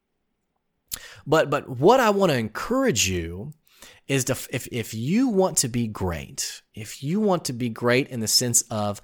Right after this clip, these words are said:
a leader who has impact, a leader who has influence, you know, if you wanna be remembered in a way that is actually tangible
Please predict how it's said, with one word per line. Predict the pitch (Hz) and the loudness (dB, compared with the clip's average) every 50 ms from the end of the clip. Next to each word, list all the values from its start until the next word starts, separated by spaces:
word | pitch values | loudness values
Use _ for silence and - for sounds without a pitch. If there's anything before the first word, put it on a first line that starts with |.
| - - - - - _ | -16 -20 -20 -20 -10 _
a | 120 113 107 101 | 0 2 2 2
leader | 98 98 104 113 127 139 160 175 170 180 175 156 | 2 0 2 4 4 6 6 6 4 4 4 2
who | 120 120 120 101 | 2 0 0 0
has | 101 - 117 117 120 123 117 107 - - _ | 0 -2 0 0 2 2 2 2 0 -2 _
impact, | - 95 92 85 - - - - - - _ - - - - _ _ - - - - - - | -4 -4 -2 -2 -2 -2 -4 -6 -12 -16 _ -14 -14 -14 -14 _ _ -20 -20 -20 -20 -20 -12
a | - 104 101 | -8 -6 -4
leader | 98 101 110 120 131 139 143 156 143 | -2 0 4 4 6 6 6 4 4
who | 123 123 131 117 | 4 4 2 2
has | 110 110 107 110 107 - - - - | 2 2 2 2 2 0 0 -2 -4
influence, | 113 98 95 90 - - 92 87 90 90 - - - - - - - - _ _ _ _ _ _ _ _ _ _ _ _ - - - - - _ _ | -4 -2 -2 -4 -4 -6 -6 -6 -8 -10 -8 -4 -2 -2 -2 -2 -4 -8 _ _ _ _ _ _ _ _ _ _ _ _ -20 -20 -20 -20 -20 _ _
you | - 104 | -4 -2
know, | 101 101 | 0 0
if | 104 101 - 127 | 0 -2 0 2
you | 147 180 | 4 4
wanna | 190 170 | 4 4
be | 143 135 131 123 | 4 4 4 4
remembered | 107 101 92 90 92 98 98 101 113 123 139 135 123 110 101 98 101 117 - - - _ | 4 2 0 -2 -2 0 2 4 4 4 4 4 4 4 2 2 0 -2 -6 -10 -16 _
in | _ 113 110 | _ -2 -2
a | 107 104 | 0 0
way | 98 98 104 110 113 120 123 | 0 2 4 4 4 4 4
that | 117 110 107 104 | 4 2 0 0
is | 95 - - - - | 0 -2 -4 -2 0
actually | 117 123 135 - - - - 135 123 120 117 117 113 110 110 110 - _ - - - _ _ _ _ - | 2 2 2 2 -2 -2 -2 0 0 0 2 2 0 0 -2 -6 -8 _ -20 -20 -20 _ _ _ _ -6
tangible | - - 131 131 143 156 151 151 165 151 160 160 160 160 165 165 165 - _ | -4 0 2 4 4 4 6 4 4 6 6 6 6 6 4 0 -2 -8 _